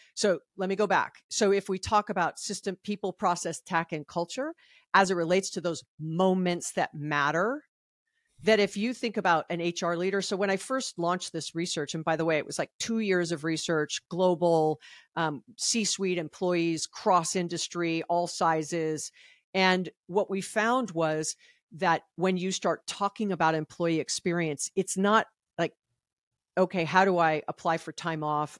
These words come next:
or I get my healthcare benefits, or sign up for four oh one K"? Like, those things, important, tend to be owned by H R.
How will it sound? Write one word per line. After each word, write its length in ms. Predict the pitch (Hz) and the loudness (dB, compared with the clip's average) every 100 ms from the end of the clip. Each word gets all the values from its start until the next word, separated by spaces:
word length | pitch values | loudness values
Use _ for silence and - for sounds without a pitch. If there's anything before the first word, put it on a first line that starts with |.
| - | -6
or 200 | 156 - | -4 -4
I 60 | 156 | -4
get 200 | 156 - | -2 -2
my 140 | 156 147 | -2 0
healthcare 440 | 156 - 165 147 | -2 0 0 0
benefits, 560 | 156 151 156 147 - - - _ | 0 -2 -4 -6 -8 -20 -20 _
or 60 | 170 | -6
sign 240 | - 180 170 | 2 2 2
up 100 | - | 0
for 120 | 165 | -2
four 280 | - 165 160 | 0 2 2
oh 40 | |
one 160 | 156 156 | 0 -4
K"? 460 | - 151 147 139 135 - - - | -2 0 0 -2 -4 -14 -8 -2
Like, 160 | 165 - - | -2 -4 -8
those 440 | 135 190 220 226 | 2 4 4 2
things, 520 | - 247 302 339 - - _ _ _ 214 | 0 0 0 -4 -8 -12 _ _ _ 0
important, 720 | 208 - 208 190 190 190 - _ - | 0 2 2 2 -2 -4 -8 _ -10
tend 320 | - 226 220 | 2 4 4
to 60 | 202 | 2
be 180 | 190 | 0
owned 340 | 170 175 170 156 | 0 0 0 0
by 180 | 156 - | 0 0
H 240 | 143 - 110 | -4 -4 -6
R. 220 | 95 | -6